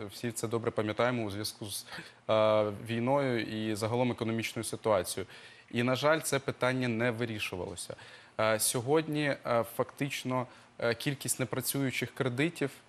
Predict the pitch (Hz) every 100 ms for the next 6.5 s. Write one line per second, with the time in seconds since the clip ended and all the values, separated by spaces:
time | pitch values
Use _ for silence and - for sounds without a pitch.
0 | - - - 113 117 - - 127 117 139
1 | 143 135 131 123 - - 123 120 - 127
2 | 123 131 127 127 120 113 107 120 117 113
3 | 110 - - 151 123 120 - 143 139 139
4 | 131 - 123 113 135 - 127 123 117 127
5 | 127 120 123 113 - 107 - 98 120 147
6 | 156 143 139 - 127